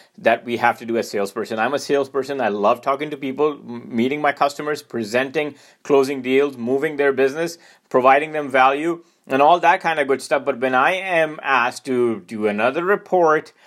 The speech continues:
or, um, another sales training or another training or another product training or whatever that is during my selling time,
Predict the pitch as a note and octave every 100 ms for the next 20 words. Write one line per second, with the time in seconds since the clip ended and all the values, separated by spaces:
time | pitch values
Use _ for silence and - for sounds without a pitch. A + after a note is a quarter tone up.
0 | - - A2 A2+ A2+ A2+ G#2+ _ _ _
1 | - A2 G#2 G2+ G#2 - A2+ A#2+ B2 C3
2 | E3+ - E3 E3+ - E3+ D#3 D#3 D3+ A#2+
3 | A2 C3 D#3 F3 - E3+ E3 E3 D3+ B2
4 | A#2 B2 D3 D#3+ D#3+ - E3 F#3+ F#3+ -
5 | D#3 D#3 D3+ C3+ A2+ A#2+ D3+ F3+ F#3+ D#3+
6 | D3+ D3+ E3 D#3+ C#3 A#2 A#2+ C#3 F3+ F3+
7 | C#3+ A#2+ A#2 - C3 D#3+ F3+ G3 G3+ A3+